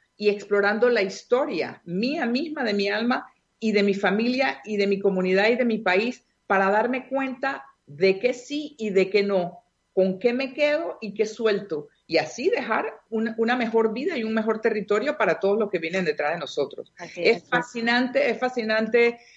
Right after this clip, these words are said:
Speaker 1: eh, conversar contigo, Tatiana. Antes de irnos, cuéntanos dos cosas. Dinos aquí tu, tu sitio web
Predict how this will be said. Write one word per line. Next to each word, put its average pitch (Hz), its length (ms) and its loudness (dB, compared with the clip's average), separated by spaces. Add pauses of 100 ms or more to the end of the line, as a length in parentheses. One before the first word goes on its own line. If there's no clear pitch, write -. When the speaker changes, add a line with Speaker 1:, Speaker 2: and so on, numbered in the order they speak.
(120)
Speaker 1:
eh, - 120 -12
conversar 208 440 0
contigo, 240 320 2
Tatiana. 220 440 -2
Antes 226 280 -4
de 233 120 4
irnos, 226 300 -2
cuéntanos 240 600 -2
dos 240 240 0
cosas. 233 420 -2 (300)
Dinos 247 460 -2
aquí 247 640 0 (380)
tu, 220 920 4
tu 226 100 2
sitio 285 560 4
web 196 300 6